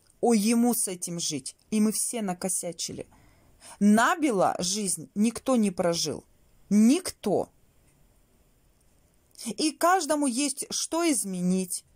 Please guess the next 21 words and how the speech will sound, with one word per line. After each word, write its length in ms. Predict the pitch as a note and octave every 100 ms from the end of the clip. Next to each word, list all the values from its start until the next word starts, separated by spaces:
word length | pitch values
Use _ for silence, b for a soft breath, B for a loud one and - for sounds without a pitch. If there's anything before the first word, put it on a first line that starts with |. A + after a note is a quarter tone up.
| _ -
Где-то 420 | G#3+ C4 A#4+ C4+
что-то 460 | - - E4 D#4+ A3
был 240 | A3 C#4+
поворот 500 | B3 G3+ G#3 A#3+ B3+
не 100 | B3
туда. 460 | B3 B3 G#3 D3 - _ _
У 80 | B3
всех. 720 | C4 - - A#3 F3+ D3+ - _ _ _ _ _ _ _ _ _ _ _ _ _ _ _ _ _ _ B C4+ A#3
За 160 | E4
чужими 400 | - E4+ F#4+ F4
мужьями 600 | E4+ E4+ D#4+ F#4 G4 E4
бегать 420 | A#3 B3 A3 G3+ G#3
некрасиво, 760 | G3 G3 F3+ - F3 D#3 -
а 120 | B3+
за 160 | B3+ C4
блогерами 800 | G3 A3 A#3 G3+ G#3+ G3+ F#3+ F#3 - _
красиво. 800 | G#3 A3 - - C4+ C4+ G3+ - _ _ _ _ _ _ _
Благоразумно. 1200 | F#3 A3+ C4 D4+ D4+ D4+ A#3 D4+ F4+ E4 G#3 C#3+ - _ _ _ _ _ _ _ _ _ _ _ _ _ _ B B
А 60 | G#3+
самое 440 | - D4 C#4+ B3
главное, 600 | A3+ B3 B3 A3 F#3 D3+